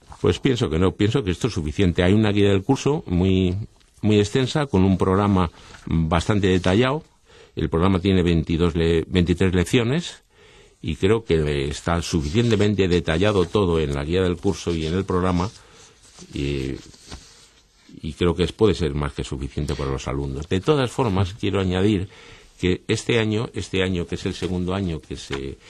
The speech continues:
imparte esta asignatura de proyectos, eh, está virtualizada, ¿m?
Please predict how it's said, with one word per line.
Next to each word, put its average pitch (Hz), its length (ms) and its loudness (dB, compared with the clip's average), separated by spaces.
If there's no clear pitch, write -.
imparte 95 440 0
esta 85 200 -2
asignatura 82 560 -2
de 98 100 0
proyectos, 92 640 0
eh, 78 300 0
está - 180 0
virtualizada, 73 720 -4
¿m? 147 200 -4